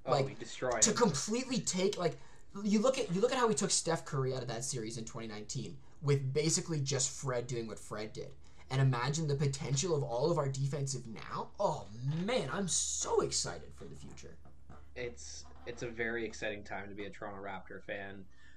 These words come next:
Speaker 1: Um, I think we're only gonna get better. We're, like, we're such a young team. We're the sixth youngest team in the N B A, and we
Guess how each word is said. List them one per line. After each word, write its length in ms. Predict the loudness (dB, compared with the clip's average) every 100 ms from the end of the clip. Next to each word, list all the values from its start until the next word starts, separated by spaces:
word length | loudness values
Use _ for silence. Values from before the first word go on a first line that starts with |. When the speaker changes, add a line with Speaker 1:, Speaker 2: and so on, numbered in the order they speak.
| -8
Speaker 1:
Um, 500 | -4 -4 -4 -6 -8 -8 -6
I 100 | -4
think 400 | -4 -4 -6 -12 -12 -14 -14 -14 -4
we're 220 | 0 0 0
only 400 | 0 2 2 0
gonna 180 | -2
get 220 | -2 -8 -8
better. 400 | -10 -8 -10 -12 -14 -6
We're, 280 | -4 -2 -6 -8
like, 200 | -8 -6
we're 140 | -6
such 320 | -6 0 0 0
a 40 |
young 260 | -2 -4 -4
team. 220 | -8 -6
We're 100 | -6
the 100 | -6
sixth 380 | -2 -2 0 0
youngest 320 | 0 -2 -6
team 180 | -6 -6
in 60 |
the 140 | -6 -6
N 100 | -4
B 160 | -2 -2
A, 320 | -4 -6 -6 -10 -14 -14 -10
and 520 | -6 -4 -4 -6 -8 -10 -12 -14 -14 -14 -14 -14 -8
we 360 | -6 -6 -8